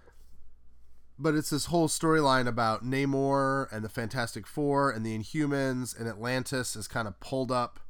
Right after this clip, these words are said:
Uh, Morgan Le Fay is the bad guy, and she, like, brings, like, a-, um, Atlantis up from under the ocean to above the ocean.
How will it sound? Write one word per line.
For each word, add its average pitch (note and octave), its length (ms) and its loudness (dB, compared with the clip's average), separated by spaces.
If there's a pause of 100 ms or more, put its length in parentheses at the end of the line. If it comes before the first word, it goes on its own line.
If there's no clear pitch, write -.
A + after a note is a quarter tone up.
(420)
Uh, A2 160 -2
Morgan C3+ 420 4
Le A#2 80 0
Fay C3+ 340 0
is B2+ 160 0
the A2+ 80 -2
bad A#2 300 -2
guy, B2 240 4
and A2+ 140 0
she, - 120 -4
like, A2 220 -2
brings, B2+ 500 0
like, A2+ 320 -2
a-, B2 320 0
um, G#2 440 -2
Atlantis B2 680 -2
up B2 220 -2
from A#2 160 -4
under A#2+ 220 -2
the A#2+ 120 -2
ocean B2 380 -2
to A#2+ 120 -4
above B2+ 360 -2
the C3+ 140 2
ocean. B2+ 680 -2